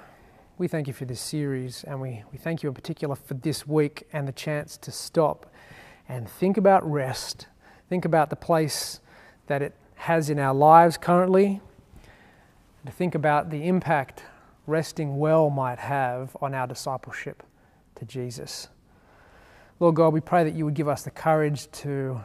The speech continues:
reflect honestly about how we're doing in this regard, the areas in which we might need to adjust and tweak and change.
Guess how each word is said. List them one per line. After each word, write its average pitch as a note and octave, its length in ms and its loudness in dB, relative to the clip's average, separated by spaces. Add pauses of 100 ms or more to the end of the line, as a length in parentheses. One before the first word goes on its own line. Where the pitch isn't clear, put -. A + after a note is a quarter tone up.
(160)
reflect D3 720 -4
honestly F#3+ 800 0 (240)
about D3 340 -2
how D#3+ 160 4
we're C#3+ 100 0
doing E3 420 2
in D#3+ 120 0
this D#3+ 220 -4
regard, D3+ 560 -2 (600)
the C#3+ 120 -8
areas D#3 500 0
in C#3+ 100 -4
which D3 220 -8
we D3+ 120 -6
might D3 260 -4
need C#3+ 300 -6
to C#3 360 -8 (880)
adjust D3 800 -4 (240)
and A#2 200 -12 (100)
tweak - 580 -8 (420)
and B2 200 -10
change. F3+ 800 -8